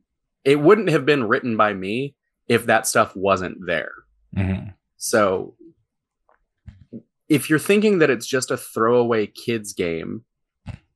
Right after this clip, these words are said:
Speaker 1: just because of the art style, I would implore people to look at it with a different lens, 'cause it's,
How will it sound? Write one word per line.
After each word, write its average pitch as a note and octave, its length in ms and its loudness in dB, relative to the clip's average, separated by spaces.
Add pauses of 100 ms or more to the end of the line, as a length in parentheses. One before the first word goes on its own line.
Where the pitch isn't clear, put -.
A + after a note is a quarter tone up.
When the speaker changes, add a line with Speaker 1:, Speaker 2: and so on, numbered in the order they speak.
(320)
Speaker 1:
just A#2+ 360 0
because G#2+ 440 2
of G2 240 -4
the G2+ 100 -2
art F#2 260 0
style, D3+ 520 0 (1600)
I C#3+ 140 6
would A3 140 6
implore D#3+ 480 0
people C3 400 -4 (100)
to A2 540 -2 (260)
look A#2+ 260 0
at A#2+ 140 4
it A#2 40 4
with A2 120 2
a G#2 40 0
different G2+ 360 -4
lens, F#2 520 -4 (100)
'cause G#2 200 -4
it's, - 480 -4